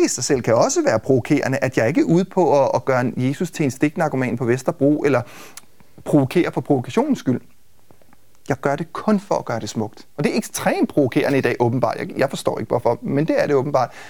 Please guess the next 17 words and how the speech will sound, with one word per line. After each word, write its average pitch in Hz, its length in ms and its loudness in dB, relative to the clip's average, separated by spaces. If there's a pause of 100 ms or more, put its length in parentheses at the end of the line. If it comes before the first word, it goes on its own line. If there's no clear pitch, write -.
(220)
Hvis 160 160 4
du 143 120 -2
spørger - 260 -2
kultureliten, 131 840 0
og 120 100 -4
så 262 280 0
står - 220 -2
de 147 120 -2
jo 139 80 4
på 127 160 -2
nakken 120 320 0
af 156 40 -2
hinanden 135 280 -2
for 147 100 0
at 131 140 2
kalde 120 280 0
det 135 100 0